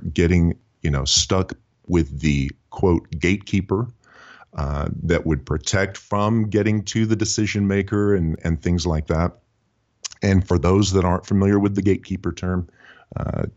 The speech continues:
consider it an administrative assistant that closely guards the decision maker from receiving phone calls from would-be salespeople. So, um, it came about where I developed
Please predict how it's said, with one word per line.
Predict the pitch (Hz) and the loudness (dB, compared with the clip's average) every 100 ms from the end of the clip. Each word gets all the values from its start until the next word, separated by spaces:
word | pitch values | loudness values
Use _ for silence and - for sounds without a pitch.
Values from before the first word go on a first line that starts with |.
| _ - | _ -2
consider | 98 87 92 92 92 | 0 2 4 4 6
it | 92 - | 4 0
an | 85 78 80 | -2 0 -2
administrative | - 69 82 87 - 87 95 92 | -4 0 2 2 2 2 2 0
assistant | - 104 - 92 - 80 - - _ _ - | 0 2 2 0 0 0 -2 -8 _ _ -6
that | 71 - | -4 -4
closely | - 82 82 90 | -2 0 0 -2
guards | 85 87 82 80 78 - - | 0 0 0 0 -2 -6 -4
the | 92 | -4
decision | 85 - 82 73 69 | -2 0 -2 0 0
maker | 67 64 - | 0 -2 -4
from | 67 - 67 | -4 -2 -2
receiving | 64 65 - 67 76 | -2 -2 0 2 2
phone | 78 90 78 | 2 2 2
calls | - 58 58 67 | 0 -4 -4 -6
from | - - 71 69 - - - | -6 -2 -2 -2 -8 -20 -4
would-be | 82 76 67 76 | 0 0 0 0
salespeople. | - 76 69 - 60 - - | 0 0 -2 -4 -6 -8 -14
So, | - 82 73 67 - - - - - - | -4 0 0 -2 -10 -18 -16 -16 -16 -8
um, | - 139 131 110 - _ _ _ _ | -2 0 2 -2 -6 _ _ _ _
it | 147 139 | -2 -2
came | - 165 | -2 -2
about | 175 135 131 127 - _ _ _ | -2 -2 -4 -6 -10 _ _ _
where | - 107 101 95 - | -6 -2 0 -2 0
I | 113 127 | 0 0
developed | 120 87 95 95 80 | -2 -2 -2 -2 -4